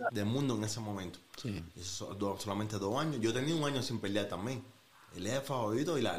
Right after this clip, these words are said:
Speaker 1: una leyenda.
Speaker 2: Sí.
Speaker 1: Eh, pero tú sabes, vi mucho,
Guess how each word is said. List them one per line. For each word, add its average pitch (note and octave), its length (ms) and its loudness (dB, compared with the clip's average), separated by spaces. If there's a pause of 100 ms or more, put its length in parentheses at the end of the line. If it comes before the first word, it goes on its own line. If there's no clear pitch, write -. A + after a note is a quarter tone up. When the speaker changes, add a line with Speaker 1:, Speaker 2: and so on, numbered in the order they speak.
(120)
Speaker 1:
una G2+ 180 0
leyenda. A2 540 2 (360)
Speaker 2:
Sí. F2 280 -6
Speaker 1:
Eh, G2 320 2
pero G2 400 0
tú G#2 80 -4
sabes, C#3 320 2 (320)
vi G2+ 140 2
mucho, C#3 400 0